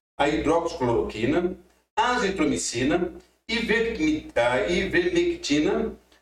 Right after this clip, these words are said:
é, o zinco, a vitamina D, para todos os pacientes. Então, o tratamento feito dentro do Hospital do Câncer de Barretos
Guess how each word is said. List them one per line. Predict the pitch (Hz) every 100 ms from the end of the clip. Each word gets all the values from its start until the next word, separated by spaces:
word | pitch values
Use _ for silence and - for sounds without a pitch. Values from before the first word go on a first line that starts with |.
| _ -
é, | 143 143 143 139 139 - - 139
o | 151
zinco, | - 175 202 208 - - - _
a | 185
vitamina | 190 208 196 175 156 151 147
D, | - - 175 - - - _ _ -
para | 220 247 233 -
todos | - 285 285
os |
pacientes. | - 240 240 196 185 - - - _ _
Então, | 208 - 254 262 - - _ _ -
o | 202 285 -
tratamento | - - 165 170 165 143
feito | - 170 170 -
dentro | 226 254
do |
Hospital | 214 - 170
do | 151 147
Câncer | 147 - 123
de | - 208
Barretos | 160 123 127 127 - 190 185 -